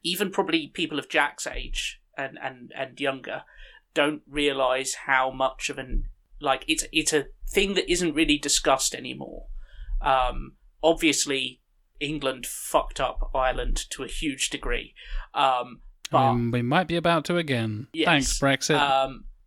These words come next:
Speaker 1: but basically from the, the, the late sixties,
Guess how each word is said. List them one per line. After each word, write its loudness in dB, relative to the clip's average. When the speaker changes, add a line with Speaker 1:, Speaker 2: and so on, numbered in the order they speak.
Speaker 1:
but 6
basically 2
from 2
the, 6
the, 0
the 10
late 2
sixties, -4